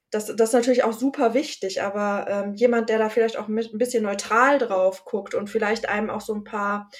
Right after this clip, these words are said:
Schemen an die Hand geben kann, was kann man machen, damit's einem erstmal auch für den Moment besser geht und auch vielleicht für die Zukunft da,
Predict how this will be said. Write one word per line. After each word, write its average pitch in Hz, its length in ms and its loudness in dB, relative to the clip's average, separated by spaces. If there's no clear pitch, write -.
Schemen 262 380 2
an 214 160 -2
die 214 100 0
Hand 247 260 0
geben 220 280 0
kann, 208 280 -4
was 202 140 -8
kann 220 220 -2
man 208 160 -2
machen, 220 520 -2
damit's 220 260 0
einem 214 220 0
erstmal 220 300 -2
auch 214 60 -6
für 233 120 -2
den 214 160 2
Moment 214 380 0
besser 240 300 -2
geht 196 240 -8
und 202 200 -6
auch 190 120 0
vielleicht 185 640 -2
für 214 140 -2
die 196 160 -10
Zukunft 330 560 0
da, 185 380 0